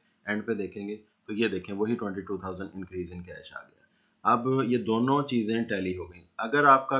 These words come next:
cash इस तरीके से tally हो जाए तो इसका मतलब है कि आपकी cash flow statement सारी सही बनी है, और अगर ये tally ना हो तो इसका मतलब है there is some mistake।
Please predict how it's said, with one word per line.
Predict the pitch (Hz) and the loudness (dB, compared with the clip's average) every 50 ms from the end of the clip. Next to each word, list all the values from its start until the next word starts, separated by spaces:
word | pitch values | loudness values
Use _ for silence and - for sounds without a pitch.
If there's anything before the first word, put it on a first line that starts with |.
| - | -2
cash | - 113 107 107 104 - - 104 | -2 -2 -2 -2 -2 -4 -8 -12
इस | 101 - - | -14 -12 -12
तरीके | 107 - - 104 | -10 -6 -6 -6
से | - - 104 | -4 -4 -6
tally | - 98 95 98 98 | -6 -6 -8 -6 -8
हो | 95 90 98 95 | -8 -8 -8 -8
जाए | 95 95 90 | -8 -8 -8
तो | 92 95 | -8 -10
इसका | 92 - - 98 92 | -12 -12 -14 -14 -14
मतलब | 90 92 92 92 92 | -12 -14 -12 -12 -12
है | 92 90 | -12 -10
कि | 98 | -8
आपकी | 90 90 90 - 90 | -10 -10 -10 -12 -16
cash | 90 90 90 87 | -14 -14 -14 -12
flow | - 90 85 | -14 -14 -14
statement | - - 85 85 90 90 90 | -14 -14 -16 -16 -16 -20 -18
सारी | - 87 87 87 85 | -16 -16 -16 -16 -16
सही | - 95 92 107 117 | -14 -10 -6 -6 -4
बनी | 113 120 113 117 117 | -4 -2 -4 -2 -4
है, | 113 113 117 - _ _ _ _ _ - | -4 -6 -8 -10 _ _ _ _ _ -4
और | - 113 123 | 0 4 4
अगर | 139 135 139 135 | 6 6 6 4
ये | 135 135 | 4 2
tally | 127 123 107 104 104 | 2 0 -2 -2 -2
ना | 104 101 98 | 0 0 0
हो | 101 101 98 95 | -2 -2 -4 -6
तो | 98 | -8
इसका | 95 92 - - 90 | -8 -10 -10 -10 -8
मतलब | 92 90 90 92 95 | -8 -6 -6 -8 -8
है | 95 | -8
there | 90 87 82 87 | -8 -8 -8 -10
is | 87 - | -12 -14
some | 87 85 80 | -16 -18 -18
mistake। | 76 - - - - - - _ | -18 -20 -20 -16 -16 -18 -18 _